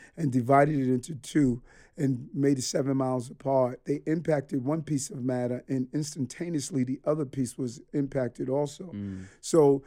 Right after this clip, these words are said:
Speaker 1: it doesn't matter if, um, I came from my mother's womb and you came from your mother's womb. We're universally connected. There's
Speaker 2: Mm.
Speaker 1: nothing you can do to me that in some way is not going to impact you. You may not see it, but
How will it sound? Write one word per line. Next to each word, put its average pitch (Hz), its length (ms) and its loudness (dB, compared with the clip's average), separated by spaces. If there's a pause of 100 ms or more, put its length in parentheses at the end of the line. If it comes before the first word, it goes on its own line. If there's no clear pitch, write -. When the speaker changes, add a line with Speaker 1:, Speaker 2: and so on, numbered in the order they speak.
(140)
Speaker 1:
it 165 140 -2
doesn't 185 280 6
matter 160 520 4
if, 143 480 2
um, 139 240 2
I 151 100 2
came 147 400 0
from 139 480 -2
my 139 220 0
mother's 139 480 2
womb 139 340 4
and 123 140 0
you 143 100 -2
came 135 300 -2
from 131 180 -2
your 143 140 4
mother's 131 420 0
womb. 135 380 0 (280)
We're 170 280 6
universally 151 920 2
connected. 143 640 -4 (160)
There's 147 180 -4
Speaker 2:
Mm. 147 60 -2
Speaker 1:
nothing 180 300 0
you 156 180 0
can 139 240 -2
do 170 180 -2
to 143 160 -4
me 143 300 2
that 147 220 -4
in 127 160 -2
some 160 440 -2
way 143 320 4
is 127 160 -4
not 151 180 -6
going 139 180 -2
to 147 180 -8
impact 143 500 -2
you. 127 160 -2
You 120 220 -4
may 156 120 2
not 135 200 0
see 196 380 2
it, - 140 -4 (480)
but 143 320 6